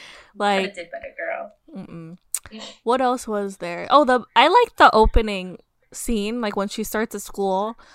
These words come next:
Speaker 1: like, I felt that. I don't know if you've had moments like that where you've had accidents like she has, but I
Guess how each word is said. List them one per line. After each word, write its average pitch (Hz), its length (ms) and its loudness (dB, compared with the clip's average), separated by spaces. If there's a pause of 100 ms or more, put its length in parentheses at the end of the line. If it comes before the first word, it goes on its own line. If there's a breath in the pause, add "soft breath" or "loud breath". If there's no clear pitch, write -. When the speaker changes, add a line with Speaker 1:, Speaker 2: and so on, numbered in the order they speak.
(180 soft breath)
Speaker 1:
like, 208 240 4 (220)
I 277 200 10
felt 190 440 0
that. 180 280 2
I 254 80 10
don't 403 140 4
know 403 100 8
if - 120 0
you've 233 280 0
had 247 280 4
moments 254 400 0
like 277 160 -6
that 277 220 2
where 240 100 0
you've 226 180 -4
had 240 180 0
accidents 226 640 0
like 190 160 -4
she 208 240 -6
has, 220 340 -2
but 208 120 -6 (140)
I 196 400 2